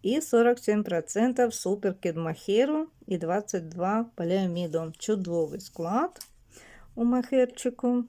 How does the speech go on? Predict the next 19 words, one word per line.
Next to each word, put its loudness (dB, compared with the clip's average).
Волохастеньке 0
таке, 0
волохастеньке. -2
І 4
оця 2
товстенька -2
ниточка. -2
Так, 2
махер, 4
махер 2
двадцять 0
п'ять 2
грам, 2
двісті 0
тридцять 0
сім 2
метрів. -2
А 4
ланоса 4